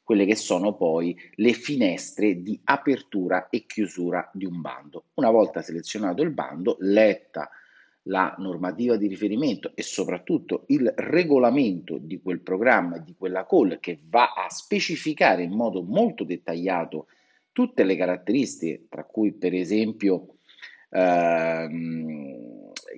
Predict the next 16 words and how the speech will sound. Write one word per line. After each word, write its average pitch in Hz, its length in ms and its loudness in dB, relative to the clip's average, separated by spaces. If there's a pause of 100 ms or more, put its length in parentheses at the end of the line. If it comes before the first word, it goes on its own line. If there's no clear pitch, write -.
(220)
chi - 140 -4
può 101 180 0
partecipare, 95 1120 0
quanto 131 840 0
è 110 380 -4
l'ammontare 104 840 -6
del 95 140 -6
budget 95 480 -4
disponibile, 98 880 -8
quali 214 400 -2
attività 107 640 -4
si - 200 -12
intendono 101 500 -6
finanziare 104 580 -4
e 110 200 -2
quali 110 460 4